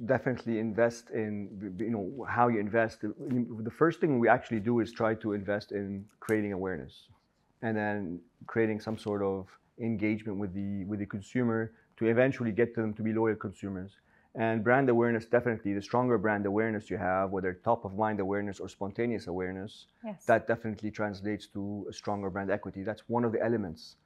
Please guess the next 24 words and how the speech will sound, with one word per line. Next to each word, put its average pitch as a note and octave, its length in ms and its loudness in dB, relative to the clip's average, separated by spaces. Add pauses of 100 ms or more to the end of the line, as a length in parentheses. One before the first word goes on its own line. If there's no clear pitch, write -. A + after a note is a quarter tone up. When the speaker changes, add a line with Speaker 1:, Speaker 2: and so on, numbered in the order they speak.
(260)
Speaker 1:
that G#2+ 140 0
looks A2 220 -2
in-, G#2+ 180 -4
into A2+ 240 -4
brand F#2 240 -2
equity. E2+ 260 -10 (380)
Speaker 2:
Okay, G3+ 420 2
and G#3+ 160 -2
when, A3 400 -2
and, A3 180 -4
and A3 160 -2
here, B3 140 0
what's D4 220 4
the A#3 120 2
role A3+ 160 4
of F3+ 240 -2
branding F3+ 560 0 (320)
in G3 200 -4
brand F3+ 260 0
awareness? E3+ 720 -4
Can G3+ 240 0
we G#3 160 -2
just G3 260 -6
say F#3+ 480 0